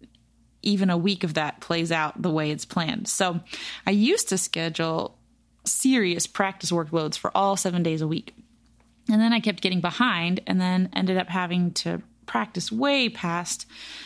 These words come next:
my fatigued brain's ability, which we all know is usually pointless, or I'd get so far behind that I'd get overwhelmed and discouraged and wanna give up. And of course, then I'm not giving, uh, my best effort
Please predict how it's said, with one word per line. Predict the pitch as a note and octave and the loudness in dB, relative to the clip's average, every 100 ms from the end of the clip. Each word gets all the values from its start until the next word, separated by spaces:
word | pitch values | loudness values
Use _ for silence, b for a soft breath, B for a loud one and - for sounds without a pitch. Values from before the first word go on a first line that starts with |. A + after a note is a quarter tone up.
| B - | B 0
my | A3 G3 F#3 | 2 2 -2
fatigued | - G3+ - A3+ A3 F3 F3 | -2 -2 0 2 2 0 0
brain's | F#3+ F#3 F#3 | 0 2 2
ability, | F3+ E3 F3+ F3 E3+ F3 F#3+ | 0 0 0 2 0 0 0
which | F3+ - - | 0 -2 -2
we | F#3 | 0
all | F3 | 2
know | F3+ F3 | 2 2
is | E3+ | 0
usually | F#3 E3+ F3 | 0 0 0
pointless, | E3+ - F#3 F3+ F3 F3+ - B B B B | -2 -2 -2 0 -2 -2 -6 B B B B
or | - C4 C4 G#3 G3+ | 0 2 4 2 2
I'd | - G#3 | 0 0
get | A3 G3+ | 0 0
so | - B3+ | 0 0
far | - G#3+ | 0 0
behind | G3+ F3+ F#3 F3+ F3+ F#3+ - - - | 0 0 0 0 0 -2 -6 -10 -2
that | G3 | 0
I'd | F#3+ F3+ | 0 -2
get | F#3+ | -2
overwhelmed | - F3 F#3 G3+ G#3+ G#3+ G#3 | 0 0 0 2 4 2 2
and | F#3 F3+ | 0 0
discouraged | F3 - G3+ F#3 F3 E3 - - - | 0 -2 0 0 0 -2 -4 -6 0
and | F#3 | 2
wanna | F3+ F3 | 2 2
give | D#3 D3+ | 0 -2
up. | C#3+ - _ B B B B | -4 -8 _ B B B B
And | - F#3+ | -2 0
of | F3 | 0
course, | - G3 - | 0 0 0
then | F3 | 0
I'm | F#3 | 2
not | E3+ F3 | 2 0
giving, | E3+ E3+ E3+ E3+ - | -2 0 2 0 0
uh, | F3 E3 | -2 0
my | D#3 D#3 | 0 0
best | D#3 F3 - - | -2 -2 -4 -4
effort | F3 - E3+ | -4 -2 -4